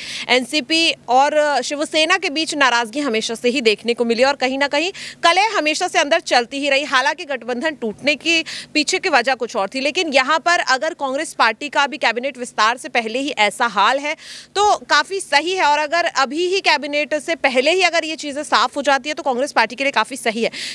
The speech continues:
क्योंकि अगर अभी होता है कि चलिए ठीक है कोई बात नहीं, कैबिनेट विस्तार के बाद कोई बड़ा पद दे दिया जाएगा कांग्रेस पार्टी के नेताओं को,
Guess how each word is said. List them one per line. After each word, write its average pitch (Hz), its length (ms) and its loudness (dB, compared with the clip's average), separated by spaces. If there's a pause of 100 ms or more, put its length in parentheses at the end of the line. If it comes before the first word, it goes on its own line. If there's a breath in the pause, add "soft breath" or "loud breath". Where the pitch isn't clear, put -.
क्योंकि 339 220 2
अगर 320 340 2
अभी 311 160 -2
होता 311 180 -2
है 311 60 2
कि 302 100 -10
चलिए 302 240 -2
ठीक 285 160 -4
है 294 60 4
कोई 285 140 0
बात 254 200 2
नहीं, 269 80 -8
कैबिनेट 269 400 0
विस्तार 262 480 0
के 285 160 -6
बाद 233 320 4
कोई 269 180 0
बड़ा 226 220 2
पद 233 180 0
दे 214 160 0
दिया 220 160 0
जाएगा 208 280 2
कांग्रेस 220 320 -6
पार्टी 208 260 0
के 240 100 -2
नेताओं 208 460 2
को, 277 280 0